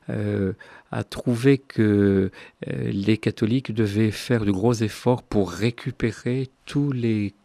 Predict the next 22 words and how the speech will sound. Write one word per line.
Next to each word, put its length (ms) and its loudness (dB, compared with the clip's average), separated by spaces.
catholiques 420 -2
qui 160 -6
étaient 180 -6
partis 460 -6
dans 140 -4
les 120 -2
mouvements 580 -6
évangéliques. 680 -6
Euh, 120 0
donc 220 0
vous 60 0
voyez, 180 4
il 60 4
y 60 6
a 520 -6
encore 220 -2
des 100 0
petites 320 -2
guéguerres 540 4
qui 100 2
existent, 560 0
euh, 200 -2